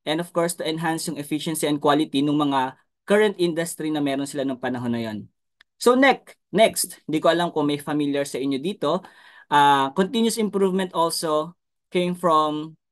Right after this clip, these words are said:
Toyota Production Systems or Toyota Production System or T P S. Ayan, so it was developed by Toyota in the nineteen fifties and nineteen sixties, and it focuses on eliminating waste, improving flow,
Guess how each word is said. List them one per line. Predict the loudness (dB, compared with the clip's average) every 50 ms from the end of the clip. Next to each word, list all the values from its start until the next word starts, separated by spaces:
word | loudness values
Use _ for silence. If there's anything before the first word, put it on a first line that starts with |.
| _ _ _ _ _ _ _ _ _ _ _ _ _ -4
Toyota | -2 0 0 0 0 -2
Production | -4 -2 -2 0 0 0 0 -2 -4 -8 -8
Systems | -6 -8 -8 -8 -6 -6 -4 -4 -2 -4 -4 -6 -6 -10 -10 _ _ _ _ -6
or | -6 -6 -6 _ _ _ _ _ _
Toyota | -2 2 4 4 4 2 2
Production | 0 2 4 4 2 2 0 -4
System | -6 -6 -6 -6 -6 -6 -4 -2 0 0 0 0
or | 0 -2 -4 -2
T | -4 -8 -8
P | -8 -8 -10 -8 -8
S. | -8 -10 -10 -12 -14 -14 -18 _ _ _ _ -20 _ _ _ -6
Ayan, | -4 -2 -2 -2 -2 -4 -6 -6
so | -4 -2 -2 -2 -2 -2 -4 -8 -12 _ _ _ _ _ _ _ _ _ _ _
it | -2 4 6 6
was | 6 6 6
developed | 4 6 6 6 6 6 6 4 2
by | 0 0 0 0
Toyota | 0 -2 0 0 0 0 -2 -2 -2
in | -2 -2 -2
the | -2 -2
nineteen | -2 -2 -2 -2 -4 -6 -6 -6
fifties | -8 -10 -8 _ -2 -2 0 0 -2 -2 0
and | 2 4 4
nineteen | 4 4 4 2 0 -4 -6
sixties, | -4 -4 -4 -4 -2 0 0 0 0 -2 -4 -8 _ _ _ _ _ _ _ _ _ _ _ 0
and | 2 2 2
it | 2 4
focuses | 2 2 4 4 2 0 2 2 2 2 4
on | 2 2 2
eliminating | 2 0 2 2 2 2 2 0 0 -2 -2 -2 -2 0
waste, | 0 2 2 2 0 0 -6 -16 _ _ _ _ _ _ -6
improving | -4 -4 -2 0 0 0 0 0 -2 -6 -4
flow, | -2 0 2 2 4 2 0